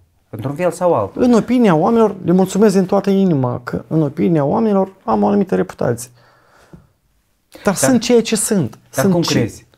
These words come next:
Speaker 1: Dacă la un moment dat, uh, reputația asta este șterbită, da, chiar dacă zici tu că este o noțiune falsă, este călcată în picioare, mai poate un jurnalist reveni la ceea ce a fost?
Speaker 2: Nu mai călcăm noi pe greble din când în când.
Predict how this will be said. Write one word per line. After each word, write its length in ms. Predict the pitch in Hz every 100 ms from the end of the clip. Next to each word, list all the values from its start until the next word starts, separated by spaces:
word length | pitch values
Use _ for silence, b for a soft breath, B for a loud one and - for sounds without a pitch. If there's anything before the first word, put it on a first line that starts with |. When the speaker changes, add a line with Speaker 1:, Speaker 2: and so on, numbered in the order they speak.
| _
Speaker 1:
Dacă 280 | 127 127
la 60 | 151
un 80 | 147
moment 280 | 135 139 135
dat, 220 | 131 143
uh, 460 | _ - - - 120 117
reputația 520 | 120 123 - 127 -
asta 180 | 117 -
este 400 | 104 110 113 -
șterbită, 840 | 101 - - 120 110 110 - 80 80 _ _
da, 200 | 190 185
chiar 200 | - 156
dacă 280 | 127 120 117
zici 260 | 113 110
tu 100 | -
că 120 | 104 107
este 160 | 101
o 40 | 101
noțiune 300 | 98 101 95
falsă, 400 | - 92 - 117
este 300 | 117 117 110 B B
călcată 440 | 131 127 143 127
în 80 | 113
picioare, 480 | - - 101 85 - b b
mai 200 | 131 143
poate 380 | 139 135 117 -
un 120 | 110
jurnalist 680 | 107 110 107 101 98 - _ _ _ _ _
reveni 460 | 110 117 104 104
la 120 | 95
ceea 260 | 90 - 101
ce 120 | -
a 40 | 101
fost? 160 | 127
Speaker 2:
Nu 60 | 202
mai 140 | 226
călcăm 360 | 208 170 - 233
noi 380 | 170 117 110 104
pe 140 | 117
greble 420 | 107 120 117 101
din 180 | 107 110
când 200 | 117 113
în 120 | 107
când. 360 | 101 101 90